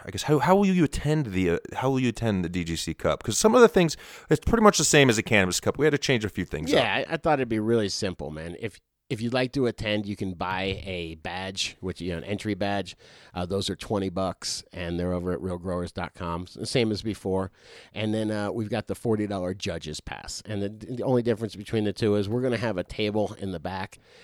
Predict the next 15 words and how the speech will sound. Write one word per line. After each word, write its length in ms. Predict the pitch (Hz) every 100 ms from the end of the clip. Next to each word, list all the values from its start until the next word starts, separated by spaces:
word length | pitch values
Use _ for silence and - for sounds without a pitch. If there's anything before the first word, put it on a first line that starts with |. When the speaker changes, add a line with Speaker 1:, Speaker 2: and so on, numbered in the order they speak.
| -
Speaker 2:
uh, 140 | 90
where 160 | 87 92
we're 140 | 107
gonna 160 | 107 104
be 120 | 95
all 140 | 92 92
judging, 560 | 95 92 87 90 85 67
you 140 | 87
know, 80 | 82 85
for 120 | -
the 120 | 92 87
D 160 | 98
G 160 | 87 87
C 200 | - 82
Cup. 360 | - 76 -